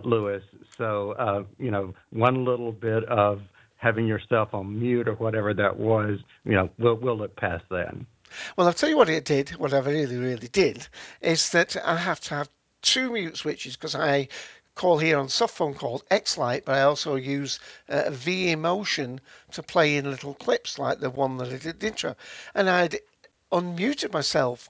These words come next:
Speaker 2: on X-Lite, but I hadn't unmuted myself on,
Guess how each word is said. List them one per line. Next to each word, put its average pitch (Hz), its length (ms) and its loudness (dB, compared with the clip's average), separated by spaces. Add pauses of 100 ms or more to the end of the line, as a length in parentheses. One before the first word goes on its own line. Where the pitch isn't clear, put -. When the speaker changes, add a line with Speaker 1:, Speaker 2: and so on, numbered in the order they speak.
Speaker 2:
on 123 340 -2 (420)
X-Lite, 147 560 0 (320)
but 415 120 -2
I 226 180 4 (180)
hadn't - 480 -4
unmuted 139 540 -6
myself 127 520 -2 (140)
on, 127 320 -4